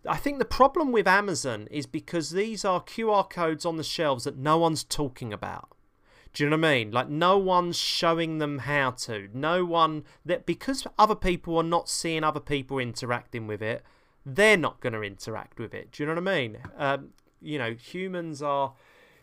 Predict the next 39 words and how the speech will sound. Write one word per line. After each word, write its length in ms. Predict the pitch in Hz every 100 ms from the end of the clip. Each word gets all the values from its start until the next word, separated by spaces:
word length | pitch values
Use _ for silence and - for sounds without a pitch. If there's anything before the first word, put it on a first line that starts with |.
| _
you 80 | 156
know, 120 | 135
kind 260 | 127 156 143
of 60 | -
social 640 | - 151 143 147 131 127 -
fed 580 | - - 147 127 120 - _ - - -
animals. 600 | 147 135 104 98 98 -
Do 100 | 143
you 60 |
know 80 | 139
what 80 | 156
I 80 | 139
mean? 140 | 113
So 120 | - 147
once 260 | 202 -
you 80 | 220
see 280 | - 190 175
one 340 | 147 170 175
person 480 | 143 127 117 - 123
doing 280 | 120 113 107
something, 400 | - 110 110 117 - _ -
then 220 | 139 147
the 80 | 143
second 560 | - - 170 - 135 120
person 640 | 117 107 101 - 104 98 - _
does 260 | 113 104 123
it. 200 | 113 - _ - _
That's 320 | 139 160 - -
when 160 | 139 131
the 60 |
movement 500 | 135 147 131 127 123
begins. 560 | 127 123 156 117 101 -
Do 100 | -
you 100 | 135
know 80 | 147
what 80 | 165
I 120 | 143
mean? 140 | 104 - - - - - -
But 280 | 202 202